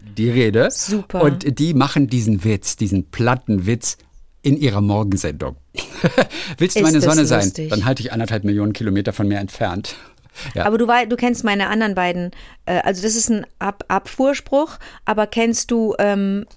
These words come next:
Speaker 2: kennst du den, kennst du Anmachsprüche, gute?
Speaker 1: Ja, Anmachsprüche, ähm, ja, es gibt auch ein paar, die sind vielleicht auch gar nicht so blöd.
Speaker 2: Ich sag dir mal einen guten.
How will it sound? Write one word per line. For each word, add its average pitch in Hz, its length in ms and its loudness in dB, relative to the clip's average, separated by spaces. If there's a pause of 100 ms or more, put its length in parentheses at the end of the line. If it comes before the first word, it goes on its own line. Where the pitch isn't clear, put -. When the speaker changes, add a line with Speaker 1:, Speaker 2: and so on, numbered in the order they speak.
(120)
Speaker 2:
kennst 208 340 -2
du 208 80 -2
den, 185 500 -2 (300)
kennst 208 220 0
du 180 60 0
Anmachsprüche, 226 680 0
gute? 254 340 -2 (280)
Speaker 1:
Ja, 131 380 -2
Anmachsprüche, 123 840 -2 (140)
ähm, 110 480 0 (960)
ja, 113 180 0
es - 100 -4
gibt - 200 -2
auch 110 80 -6
ein 120 80 2
paar, 113 160 -4
die 110 80 -2
sind 113 160 0
vielleicht 101 280 -4
auch - 140 -12
gar 98 140 -4
nicht 101 160 -6
so 92 140 -6
blöd. 85 380 -10 (200)
Speaker 2:
Ich 202 120 -4
sag 226 140 -2
dir 240 100 0
mal 208 120 -2
einen 196 120 -4
guten. 180 380 -6